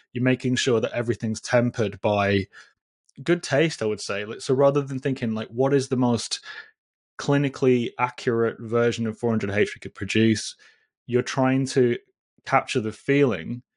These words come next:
without compromising on the workflow. And for me, that has been incredible. Like, I, I remember that I either bought or you, you sent me the pack one, like, way back at the beginning. And I absolutely loved that pack.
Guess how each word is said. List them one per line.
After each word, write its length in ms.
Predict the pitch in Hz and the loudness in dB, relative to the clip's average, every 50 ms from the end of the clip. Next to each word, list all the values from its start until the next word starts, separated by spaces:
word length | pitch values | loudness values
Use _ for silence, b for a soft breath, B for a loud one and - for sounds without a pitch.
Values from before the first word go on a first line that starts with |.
| _ _ _ _ _ _ | _ _ _ _ _ _
without 420 | 113 117 120 120 113 117 120 - _ | -2 2 4 4 4 2 2 -2 _
compromising 1040 | - - 123 120 120 - - 120 117 110 110 110 107 104 113 104 104 104 107 110 - | -2 -2 0 0 0 -2 0 0 2 2 2 2 2 0 0 -2 0 -2 -4 -4 -4
on 360 | - 107 104 101 101 98 101 | -4 -2 0 0 0 0 0
the 360 | 101 101 101 98 98 98 98 - - | 0 0 -2 -2 -2 -4 -4 -2 4
workflow. 600 | 113 110 101 - - - - 95 90 82 71 - - _ B B B B B B B B B B - | 4 4 4 4 -2 -6 -2 -2 0 0 -2 -6 -10 _ B B B B B B B B B B 2
And 360 | 113 110 110 110 110 107 - - _ _ _ _ _ | 4 4 4 2 0 -2 -4 -10 _ _ _ _ _
for 220 | _ - - 123 | _ -2 0 2
me, 540 | 117 123 120 127 120 95 - - 101 120 - _ _ _ _ _ _ _ _ _ - | 2 4 4 4 2 2 -2 -8 -14 -16 -16 _ _ _ _ _ _ _ _ _ -14
that 280 | 131 117 127 117 113 | -2 0 2 2 2
has 160 | - - 123 110 | 0 -2 -6 -2
been 160 | - 117 107 | -2 -4 -2
incredible. 540 | 104 101 - 131 123 110 107 92 98 92 90 | -4 -2 2 2 2 2 2 -2 -4 -6 -6
Like, 120 | 110 113 | -6 -8
I, 80 | - 135 - - | -10 -12 -8 -2
I 40 | 131 | 0
remember 380 | 127 127 135 139 139 143 127 | 0 2 2 2 2 2 0
that 180 | 113 120 104 107 | 0 0 -2 0
I 80 | 120 123 | 0 0
either 140 | 120 120 | 0 -2
bought 340 | 110 101 - 120 117 117 110 | -4 0 4 4 4 4 2
or 120 | - 113 113 | 0 -4 -6
you, 100 | 110 110 - | -6 -6 -8
you 100 | 120 113 | -8 -8
sent 260 | - - 120 113 113 | 0 0 0 2 2
me 120 | 110 110 | 0 0
the 240 | 107 101 110 107 110 _ _ | 0 0 -2 -2 -4 _ _
pack 300 | - - 117 110 - - | -4 -2 -2 -2 -2 0
one, 240 | 113 110 110 107 101 | 2 2 2 2 0
like, 120 | 101 104 | -2 -4
way 200 | 107 107 110 107 | -2 0 2 2
back 260 | 107 107 107 98 - 117 | 2 2 0 -2 -2 -4
at 60 | 95 | -4
the 80 | 101 | -4
beginning. 500 | 95 98 92 - 107 104 98 90 87 110 - B B B B B B B B B _ | -6 -2 2 4 4 4 2 -2 -4 -10 -20 B B B B B B B B B _
And 240 | 117 113 113 110 107 | -2 0 0 -2 -2
I 140 | 110 117 123 - | 0 0 0 0
absolutely 560 | 113 113 120 117 - - - 110 107 92 107 | 0 -2 -2 -4 -4 -4 -2 -2 -2 -2 0
loved 220 | 107 117 117 - - | 2 2 2 2 0
that 220 | 95 87 - - | -2 -2 -2 -2
pack. 240 | - 92 87 - | 0 0 0 0